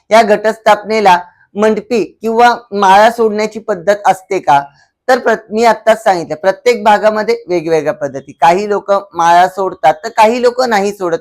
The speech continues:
त्याला काही हरकत नसते. इथे शब्दच असा आहे की गुप्त नवरात्र. गुप्त म्हणजे काहीही कोणालाही न समजून देता केलेली गुप्त नवरात्र आहे. म्हणजे कोणालाही न सांगता, कोणालाही न दाखवता, कोणालाही न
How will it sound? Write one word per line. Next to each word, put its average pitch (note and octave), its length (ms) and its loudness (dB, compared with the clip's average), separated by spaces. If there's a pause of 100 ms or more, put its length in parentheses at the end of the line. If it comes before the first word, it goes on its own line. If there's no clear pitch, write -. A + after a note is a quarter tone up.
त्याला F#3+ 180 0
काही G3+ 200 0
हरकत F#3 340 -4 (360)
नसते. A3+ 640 -6
इथे B3 260 0
शब्दच A#3+ 460 0
असा A#3 360 2
आहे A3 160 4
की C4 180 -8
गुप्त A#3+ 520 -2
नवरात्र. D#3 520 -2
गुप्त A3+ 520 -4
म्हणजे B3+ 420 2 (480)
काहीही B3 580 2
कोणालाही A3+ 720 0
न B3 120 0 (200)
समजून A3 440 -2
देता G#3 300 2
केलेली G3+ 540 -2
गुप्त C4+ 480 -4
नवरात्र F3 480 0
आहे. C#3+ 280 0 (340)
म्हणजे F#3+ 200 0
कोणालाही G#3+ 680 2
न B3+ 180 0
सांगता, F3+ 520 0 (300)
कोणालाही A#3+ 640 2
न B3 160 -2
दाखवता, F#3+ 680 2 (320)
कोणालाही B3 640 4
न A#3+ 220 -2